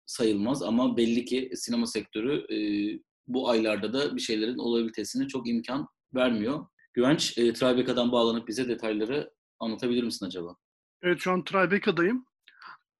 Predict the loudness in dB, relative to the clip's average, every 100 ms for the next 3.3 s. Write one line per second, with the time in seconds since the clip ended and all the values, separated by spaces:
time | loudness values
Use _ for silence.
0 | _ -4 -2 4 8 8 8 6 6 4
1 | 2 -2 -4 -2 -2 -2 0 0 -2 _
2 | -14 -2 -2 -2 0 2 2 4 2 2
3 | 2 4